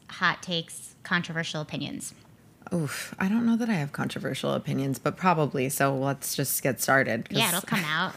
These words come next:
Speaker 2: <laughs> and I'm sure it'll come
Speaker 1: We'll
Speaker 2: out.
Speaker 1: get to it.
Speaker 2: Um, so right now I'm wearing Oribe Côte d'Azur.
Speaker 1: Yes, you were saying you were, I love that.
Speaker 2: I love that. I mean,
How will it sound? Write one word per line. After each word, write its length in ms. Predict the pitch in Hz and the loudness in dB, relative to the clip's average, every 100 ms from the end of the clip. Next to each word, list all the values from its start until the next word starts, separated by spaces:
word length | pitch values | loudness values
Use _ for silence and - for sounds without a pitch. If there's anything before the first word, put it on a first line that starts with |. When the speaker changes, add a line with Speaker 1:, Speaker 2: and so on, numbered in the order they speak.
| - | -8
Speaker 2:
<laughs> 80 | - | 2
and 220 | 143 151 | 4 6
I'm 160 | 151 151 | 2 2
sure 180 | 151 | 2
it'll 140 | 147 151 | 2 4
come 140 | 160 | 6
Speaker 1:
We'll 80 | 156 | 8
Speaker 2:
out. 140 | 147 - | 6 6
Speaker 1:
get 20 | |
to 100 | 208 202 | 4 4
it. 60 | 233 - - - - | 2 -6 -20 -12 6
Speaker 2:
Um, 680 | 214 208 214 220 220 208 - - - - | 8 10 10 10 10 8 2 -20 -20 -2
so 220 | - 208 | 6 8
right 200 | 214 220 | 8 8
now 180 | 233 240 | 8 8
I'm 180 | 247 226 | 10 10
wearing 320 | 202 196 196 | 10 8 6
Oribe 640 | 185 180 180 175 185 185 | 4 4 4 6 6 4
Côte 300 | - 180 - | 2 0 2
d'Azur. 680 | - 170 160 147 139 151 226 - | -2 0 0 0 0 0 0 0
Speaker 1:
Yes, 320 | 180 165 - | 0 0 -2
you 80 | 185 | -6
were 60 | |
saying 300 | 185 196 190 | -6 -4 -2
you 100 | 185 | -2
were, 80 | 175 | -2
I 100 | - | -2
love 220 | 190 180 165 | 0 0 0
that. 200 | 143 - - - - - | -4 -6 -16 -20 -20 -14
Speaker 2:
I 140 | 170 170 | -6 -4
love 280 | 165 147 143 | -2 -2 2
that. 400 | 123 123 117 - - | 4 4 2 -6 -4
I 120 | 180 190 | 4 6
mean, 340 | 185 180 | 6 4